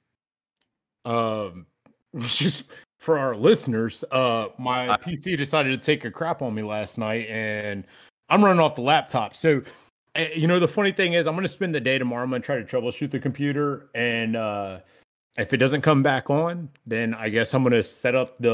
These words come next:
Speaker 1: laptop and hope the laptop will run my V R. And
Speaker 2: So I just wanna make sure all the, uh, listeners know, the last time Larry ran at Charlotte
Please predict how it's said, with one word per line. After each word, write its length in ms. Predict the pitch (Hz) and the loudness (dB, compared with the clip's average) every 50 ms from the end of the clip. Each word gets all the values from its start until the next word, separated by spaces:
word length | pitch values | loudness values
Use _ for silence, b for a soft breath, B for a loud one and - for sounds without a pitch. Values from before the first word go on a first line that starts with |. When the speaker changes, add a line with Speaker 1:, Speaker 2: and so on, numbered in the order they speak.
| 113 | 2
Speaker 1:
laptop 540 | 107 101 104 120 127 - - 135 117 104 - 120 | 0 0 -2 -2 -2 -4 -6 -6 -6 -6 -6 -6
and 80 | 110 | 0
hope 160 | 107 117 113 | 0 0 0
the 80 | - 110 | 0 -4
laptop 440 | 98 110 110 104 - - 110 98 - | -4 -4 -6 -6 -8 -10 -12 -10 -8
will 60 | 110 | -8
run 140 | 107 107 107 | -6 -6 -6
my 140 | 101 101 98 | -6 -6 -6
V 180 | 90 101 104 107 | -6 -4 -4 -4
R. 220 | 110 120 120 110 | -4 -4 -6 -6
And 240 | 104 92 92 92 90 - _ _ _ _ _ _ _ _ _ _ _ _ _ _ _ | -8 -10 -12 -14 -16 -18 _ _ _ _ _ _ _ _ _ _ _ _ _ _ _
Speaker 2:
So 240 | - - 123 117 - - | 0 2 2 2 2 2
I 120 | 120 127 | 2 2
just 160 | 139 151 - | 2 0 0
wanna 160 | - 151 139 131 | 0 0 2 2
make 140 | 127 123 | 2 0
sure 220 | - - 123 117 110 | 2 2 4 4 4
all 260 | - 107 110 110 113 | 6 6 6 6 4
the, 440 | 101 - 117 110 107 104 104 101 98 | 2 0 0 0 0 0 0 0 0
uh, 260 | 95 95 95 92 87 - - | 0 0 0 0 -2 -2 -4
listeners 600 | 101 107 113 117 - - 110 104 101 98 - - | -2 0 0 0 -2 -4 -4 -4 -4 -4 -6 -8
know, 420 | 104 95 90 87 87 85 82 80 - _ _ _ _ _ _ _ _ _ _ _ _ _ _ _ _ _ _ _ _ _ _ | -8 -6 -6 -4 -4 -4 -6 -8 -10 _ _ _ _ _ _ _ _ _ _ _ _ _ _ _ _ _ _ _ _ _ _
the 100 | 120 120 | 0 4
last 340 | 120 127 139 156 156 - - | 6 6 6 6 4 2 0
time 300 | 160 156 151 147 139 123 | 2 2 4 4 2 2
Larry 520 | 113 110 113 123 127 131 131 131 127 123 | 2 4 4 4 6 6 6 6 4 2
ran 440 | 113 101 104 110 117 117 117 113 117 | 0 0 0 0 2 2 2 0 0
at 100 | - - | -2 -4
Charlotte 680 | - - - 120 107 101 98 95 95 92 92 92 90 | -6 -4 0 2 2 2 2 2 0 -2 -2 -2 -2